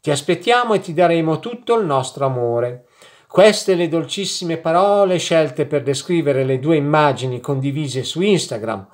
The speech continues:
una di lei con il pancione e una dell'ecografia. Una gioia immensa per la coppia che stava aspettando questo momento da molto tempo.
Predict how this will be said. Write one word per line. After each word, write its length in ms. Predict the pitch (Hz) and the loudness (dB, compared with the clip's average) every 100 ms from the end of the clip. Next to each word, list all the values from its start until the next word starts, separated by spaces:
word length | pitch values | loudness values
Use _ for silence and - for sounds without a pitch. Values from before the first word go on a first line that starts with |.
| - - - - | -20 -20 -20 2
una 320 | 208 240 196 | 4 4 2
di 160 | 147 | 2
lei 260 | 151 156 151 | 2 4 2
con 220 | 147 147 | 0 -2
il 100 | 147 | -2
pancione 840 | 143 139 135 170 190 208 220 214 - | -2 -4 -2 2 2 2 0 -2 0
e 120 | 175 | 2
una 260 | 175 165 | 4 2
dell'ecografia. 1040 | 143 139 127 135 123 127 - 123 120 110 - _ _ - - - - | 2 2 0 -4 -6 -6 -6 -6 -4 -4 -10 _ _ -20 -20 -20 -10
Una 220 | 160 170 175 | 2 4 6
gioia 320 | 190 180 175 | 6 4 2
immensa 560 | 185 180 180 151 147 | -2 -2 -2 -2 -6
per 160 | 127 143 | -2 -2
la 140 | 175 | -2
coppia 420 | 180 151 127 160 151 | 0 0 0 -2 -4
che 140 | 160 | -4
stava 240 | - 131 | -2 -2
aspettando 640 | 127 - 170 - 120 117 123 | -2 -4 -6 -4 -6 -6 -4
questo 260 | 143 - | -4 -2
momento 480 | 143 190 139 117 160 | -2 0 0 -2 -2
da 120 | 143 | 0
molto 460 | 139 139 139 139 143 | 2 0 0 -2 -2
tempo. 760 | 151 147 143 135 151 147 151 | 0 0 -2 -2 0 0 -2